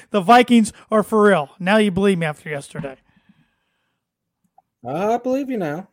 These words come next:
Speaker 2: I believe you
Speaker 1: Yep.
Speaker 2: now.
Speaker 1: Yep.
Speaker 2: Uh, I have three more here, and all of them were actually winners of a Big Ten championship before the Big Ten championship game was a thing.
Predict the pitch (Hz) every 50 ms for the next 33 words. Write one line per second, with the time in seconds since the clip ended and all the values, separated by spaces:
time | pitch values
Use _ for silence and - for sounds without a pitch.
0 | _ - 180 180 196 214 220 240 247 185 185 143 120 107 123 151 - _ _ _
1 | _ _ _ _ _ - - 185 185 - 117 120 120 95 95 143 147 156 175 151
2 | 139 - - - 214 254 277 254 214 202 208 208 202 175 143 160 147 147 147 143
3 | 143 139 - 131 127 131 156 175 175 151 139 139 131 127 127 127 123 117 - -
4 | 113 104 107 113 113 113 110 107 101 104 104 95 95 95 92 104 98 98 - 110
5 | 95 92 - 104 98 95 - 98 90 - - - 92 90 - _ _ _ _ _
6 | 104 107 104 - 113 104 95 98 92 90 92 92 90 - - 104 95 - - 98
7 | 95 - 104 104 - 110 95 - 104 101 95 92 90 - 92 - _ - 98 92
8 | 95 95 92